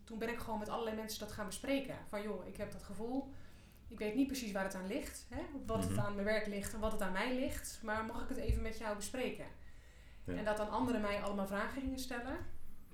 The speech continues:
Speaker 1: En dat ik dan ook wel beter begreep van, oh, zo zit dat. Maar dat ook anderen tegen mij konden zeggen van, ja, maar ik vind het heel vervelend als jij je zo voelt. En als jij, als dat komt door iets wat ik doe, dan, eh, dan hoor ik het graag. Of, eh, ja.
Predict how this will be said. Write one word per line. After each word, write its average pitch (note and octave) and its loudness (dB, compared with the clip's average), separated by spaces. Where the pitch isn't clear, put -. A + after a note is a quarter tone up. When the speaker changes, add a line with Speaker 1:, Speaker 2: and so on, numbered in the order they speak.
Speaker 1:
En A3 -6
dat A3 2
ik A3 0
dan A3+ -2
ook A3+ -2
wel A#3 2
beter B3 4
begreep A3 2
van, - -4
oh, C#4 0
zo G#3 0
zit G3+ 0
dat. D#4+ 0
Maar A#3 -2
dat A#3 6
ook B3+ 6
anderen B3+ 8
tegen B3 4
mij B3 2
konden B3 -2
zeggen B3 -2
van, B3+ -6
ja, C4 -2
maar A3+ -2
ik - -8
vind G3+ -8
het G#3 -4
heel G#3 0
vervelend D4 8
als - 6
jij F3+ 0
je F3 -4
zo E3 -6
voelt. D#3 -6
En F3 -6
als G3+ 4
jij, F#3+ 2
als - -8
dat - -8
komt G3 -4
door G3 -4
iets G3 -8
wat G3 -6
ik G#3+ -4
doe, F3 -4
dan, F#3+ -4
eh, F3+ -12
dan F#3+ -6
hoor G#3+ 0
ik C4 -2
het G#3+ -6
graag. - -10
Of, - -14
eh, - -10
ja. A3 -6